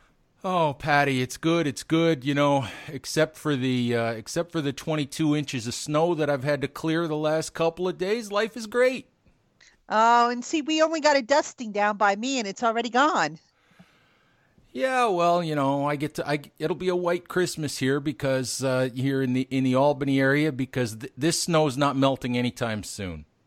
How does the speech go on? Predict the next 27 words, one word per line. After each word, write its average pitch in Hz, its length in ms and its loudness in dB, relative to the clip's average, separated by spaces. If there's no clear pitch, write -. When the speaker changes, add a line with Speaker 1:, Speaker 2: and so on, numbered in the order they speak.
Speaker 2:
Well, 185 380 0
hang 226 240 2
in 220 180 2
there 180 180 0
then. 151 440 -2
Speaker 1:
All 156 240 2
right, 117 400 -2
Patty. 123 460 -2
So, 131 680 -2
you 147 120 -6
know, 139 120 0
obviously 147 580 -2
I 143 60 2
didn't, 160 240 -2
I 156 80 2
didn't 196 180 0
call 190 240 0
you, 170 300 0
or 147 120 0
I 147 60 0
didn't 165 200 -2
have 165 200 -2
you 156 60 -2
come 160 240 -4
on 160 160 -2
the 139 40 -4
show 147 580 -2